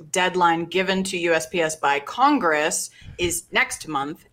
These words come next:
April twenty-seventh. But like we talked about, you know, that's not necess-, like, it could go into effect sooner than that. Right, Alex?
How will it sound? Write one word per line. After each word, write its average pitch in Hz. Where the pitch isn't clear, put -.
April 175
twenty-seventh. 135
But 147
like 156
we 160
talked 190
about, 147
you 185
know, 151
that's 180
not 175
necess-, 175
like, 185
it -
could 202
go 165
into 151
effect 147
sooner 147
than -
that. -
Right, 143
Alex? 139